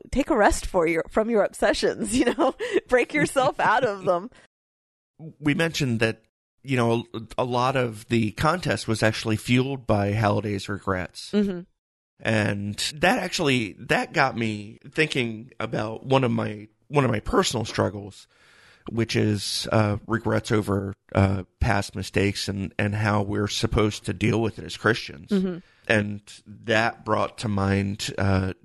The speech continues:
Speaker 2: two specific things. First, that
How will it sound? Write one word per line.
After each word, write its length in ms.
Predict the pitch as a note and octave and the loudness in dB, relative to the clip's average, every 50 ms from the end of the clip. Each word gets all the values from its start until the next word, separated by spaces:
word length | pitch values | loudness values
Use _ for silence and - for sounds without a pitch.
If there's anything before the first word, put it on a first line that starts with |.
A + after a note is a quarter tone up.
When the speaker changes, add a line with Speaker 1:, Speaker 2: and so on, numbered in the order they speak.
| _ _ _ | _ _ _
Speaker 2:
two 300 | - - - B2+ B2 A2+ | -4 0 2 2 2 2
specific 680 | - - - - - F#2+ - - A#2 A#2 - A2 G2+ - | 0 -4 -6 -4 -4 -2 2 2 2 2 2 0 -4 -2
things. 600 | - - G2 G2 F#2+ F#2+ F#2 F#2+ G2+ - - - - - _ _ - _ - | 0 0 2 2 2 0 -2 -4 -4 -6 -6 -6 -8 -10 _ _ -20 _ -20
First, 680 | - - C#3 C3 B2+ A#2+ A2+ - - - - - - _ _ _ | -8 -2 0 2 2 2 0 -2 -6 -10 -12 -18 -20 _ _ _
that 300 | A2 A#2+ A#2 G#2+ A2 - | 0 2 2 2 2 -2